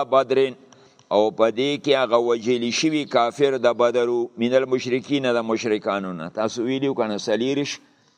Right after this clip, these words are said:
سرداران یې ور اچولي وو. نو څه چلو؟ فقال لهم، رسول الله ورته وویل، دلته ظاهر یو مطلب دی، لیکن دلته ظاهر مراد نه دی.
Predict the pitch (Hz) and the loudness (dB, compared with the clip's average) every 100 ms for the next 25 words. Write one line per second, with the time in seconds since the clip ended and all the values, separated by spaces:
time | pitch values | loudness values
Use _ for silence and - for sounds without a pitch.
0 | _ - 117 110 104 113 127 131 113 110 | _ -10 -4 -2 0 0 0 -2 0 0
1 | 107 98 123 107 90 76 _ _ _ _ | -2 -2 -2 0 -2 -8 _ _ _ _
2 | _ - 104 113 151 143 165 147 147 - | _ -8 -4 -2 -2 0 2 2 -2 -6
3 | - _ _ _ 104 117 143 123 104 92 | -20 _ _ _ 2 4 4 2 0 -2
4 | 87 80 78 _ _ _ _ _ _ _ | -2 -6 -10 _ _ _ _ _ _ _
5 | _ - - 131 - 180 147 135 131 127 | _ -8 -2 0 2 0 0 0 0 2
6 | 113 101 117 104 95 98 101 117 127 113 | -2 2 2 2 0 0 -2 0 0 2
7 | 113 117 131 143 131 165 160 135 - 110 | 2 2 0 0 2 2 2 0 2 0
8 | 107 92 101 95 95 101 110 110 107 104 | 0 2 0 0 -2 -2 -2 -2 0 0
9 | 107 104 117 117 113 120 120 139 165 127 | 0 2 0 0 0 0 -2 -2 -4 -4